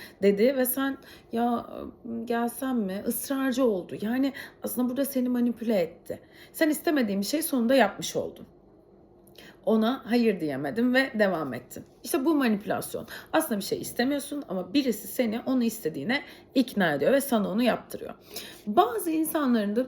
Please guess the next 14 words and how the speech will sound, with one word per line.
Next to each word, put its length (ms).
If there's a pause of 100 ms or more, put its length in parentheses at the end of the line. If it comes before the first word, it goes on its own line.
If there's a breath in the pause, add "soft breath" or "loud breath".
partnerleri 760
manipülatiftir, 1040
arkadaşları 600
manipülatiftir. 720 (240 loud breath)
Sürekli 420
olarak 220
bu 120
döngünün 400
içindedirler. 800
Bu 80
döngüden 400
bir 80
türlü 240
çıkamazlar. 680